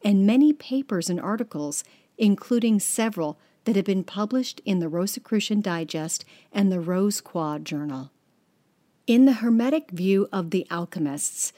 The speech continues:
the creation of the universe took place through meditation, the focusing of the light of the mind of the divine. "All things have come from one thing," says the Emerald Tablet, "through the meditation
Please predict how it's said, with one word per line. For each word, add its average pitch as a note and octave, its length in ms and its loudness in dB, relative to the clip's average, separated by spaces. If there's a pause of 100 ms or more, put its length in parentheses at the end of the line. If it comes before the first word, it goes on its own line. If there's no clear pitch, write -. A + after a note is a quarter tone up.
(200)
the G#3 120 0
creation B3 760 2
of G#3 140 -4
the G#3 80 2
universe F#3 580 -2
took C#4 300 -4
place D#3 320 -4
through G3+ 220 0
meditation, F3 840 -4 (480)
the A3 100 2
focusing C4+ 800 2
of F3+ 180 -4
the F3 140 -4
light F3 500 -4
of F3+ 180 -4
the F3+ 120 -2
mind E3+ 580 -2
of F3+ 160 -8
the F3+ 80 -4
divine. D3+ 720 -8 (760)
"All A#3+ 300 0
things A3 520 0
have A#3 200 -6
come D#3 400 -4
from F3 380 -4
one E3+ 420 -4 (160)
thing," D#3+ 380 -8 (260)
says F#3+ 320 -2
the F3+ 180 -6
Emerald E3+ 440 -6
Tablet, D#3 580 -10 (640)
"through C4+ 360 2
the A#3+ 100 0
meditation G3 920 -2